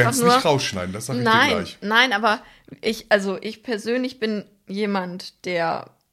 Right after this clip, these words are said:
Speaker 2: nicht an, also genauso wie ich finde, dass man nicht unbedingt, wenn man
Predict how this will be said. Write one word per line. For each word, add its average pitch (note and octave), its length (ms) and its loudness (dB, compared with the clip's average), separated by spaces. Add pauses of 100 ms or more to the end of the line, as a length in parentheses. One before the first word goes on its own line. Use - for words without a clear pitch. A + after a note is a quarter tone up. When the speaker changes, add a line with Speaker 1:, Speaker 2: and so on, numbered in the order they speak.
(580)
Speaker 2:
nicht A3+ 540 -4 (160)
an, F#3+ 340 -2
also F3 240 -8
genauso F3+ 680 -6
wie E3 320 -10
ich - 220 -18
finde, F#3 260 -6
dass F3 200 -14
man E3+ 120 -10
nicht F3+ 160 -14
unbedingt, E3+ 420 -10
wenn D#3 100 -8
man D#3+ 220 -8